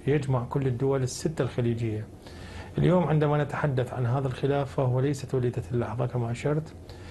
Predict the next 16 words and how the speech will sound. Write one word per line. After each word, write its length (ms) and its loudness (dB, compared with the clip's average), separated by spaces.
الخلافات، 680 4
آه، 600 0
أك-، 160 -8
منذ 180 4
أكثر 400 0
من 120 2
عامين 500 0
كانت 360 -2
هنالك 260 0
قطع 320 0
العلاقات 800 0
من 100 0
قبل 440 0
السعودية 520 2
والإمارات 560 0
والبحرين، 540 0